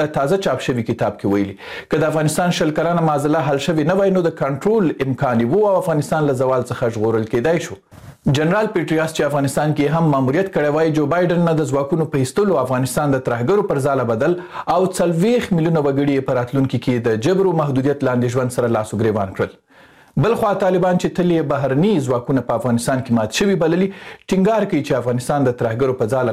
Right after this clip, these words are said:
نه دی بدل شوی او د افغانستان په شمول هیڅ هیواد ته نور له افغانستانه ګواښ نشته. د اکتوبر په ولسمه او اتلسمه د چین د یو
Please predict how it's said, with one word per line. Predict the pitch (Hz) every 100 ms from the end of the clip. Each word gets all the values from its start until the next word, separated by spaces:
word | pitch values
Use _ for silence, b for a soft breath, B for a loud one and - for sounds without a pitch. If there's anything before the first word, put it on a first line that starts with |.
| 143
نه |
دی | 202 170
بدل | 160 160
شوی | 277 262
او | 233
د | 170
افغانستان | 156 147 165 147
په | 139 127
شمول | 139 131 B B B -
هیڅ | 233 208 131
هیواد | 135 123 113 127
ته | 127
نور | 139 120
له | 113
افغانستانه | 113 113 135 117 110
ګواښ | 113 - 110
نشته. | - - - _ _ _ _ _ _ _ - - 135
د | 175 185 185
اکتوبر | - 196 233 247
په | 190
ولسمه | 190 170 170 208 190
او | 156
اتلسمه | 147 139 135 135 113 107
د | 131 -
چین | 190 175
د |
یو | 165